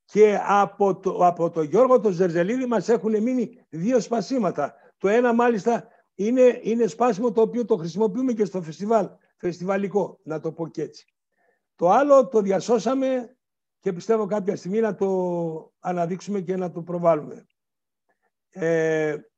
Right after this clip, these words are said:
με τον Γιώργο γνωρίστηκα βέβαια και στην Παναγία Σου Μιλά πάνω και χορέψαμε μαζί. Ε, ήτανε,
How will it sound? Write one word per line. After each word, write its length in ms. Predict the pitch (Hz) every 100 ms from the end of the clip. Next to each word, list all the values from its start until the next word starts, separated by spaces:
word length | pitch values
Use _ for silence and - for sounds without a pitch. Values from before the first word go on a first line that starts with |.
| _
με 200 | 165 170
τον 120 | 170
Γιώργο 340 | 151 233 254 254 233 220 196 185
γνωρίστηκα 600 | 175 160 165 202 - 214
βέβαια 520 | 202 220 220 196 - _ _ _ _
και 120 | 160
στην 160 | -
Παναγία 380 | 165 170 165 214
Σου 140 | 160 180
Μιλά 260 | 185 196
πάνω 220 | 196 208
και 80 | 175
χορέψαμε 480 | 160 170 190 180 165
μαζί. 500 | 151 143 202 240 - _ _ _ _ _ _ _ _
Ε, 640 | - 147 156 151 147 143 139 - - - _ _ _ _ _
ήτανε, 800 | - 170 202 208 196 180 165